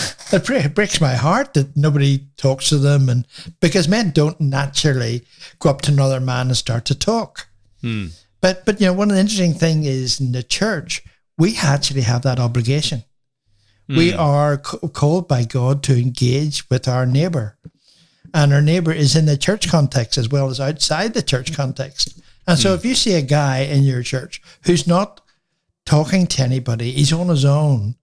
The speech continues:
Speaker 1: he maybe doesn't have a partner with him, go up and say g'day. Go up and have a conversation. Find something you have in common with him. And then you'll probably find he'd be interested in maybe going to your men's connect group.
Speaker 2: Hmm. Yeah.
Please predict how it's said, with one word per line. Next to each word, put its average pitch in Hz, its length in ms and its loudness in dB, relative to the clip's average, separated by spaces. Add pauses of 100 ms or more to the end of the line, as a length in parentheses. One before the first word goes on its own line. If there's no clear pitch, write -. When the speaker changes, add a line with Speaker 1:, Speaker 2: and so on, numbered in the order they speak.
(280)
Speaker 1:
he 156 80 2
maybe 170 260 2
doesn't 156 280 0
have 139 160 0
a 139 60 2
partner 151 500 -2
with 131 200 -2
him, 120 180 -2 (540)
go 330 160 0
up 320 100 -2
and 254 100 2
say 175 240 2
g'day. 175 560 0 (220)
Go 285 100 0
up 302 80 0
and 302 80 -2
have 233 160 0
a 175 40 0
conversation. 170 840 0 (340)
Find 220 200 2
something 190 400 0
you 151 80 2
have 139 200 2
in 143 100 4
common 220 380 0
with 139 160 2
him. 120 220 -4 (400)
And 180 160 4
then 226 240 2
you'll 156 160 2
probably 147 300 0
find 131 460 -2
he'd 147 200 0
be 147 180 2
interested 165 380 -2
in 131 120 2
maybe 143 240 2
going 131 340 -2
to 131 100 -2
your 123 500 -2 (160)
men's 139 300 2
connect 175 320 -2
group. 151 280 -12 (240)
Speaker 2:
Hmm. 98 220 -4 (560)
Yeah. 95 200 -2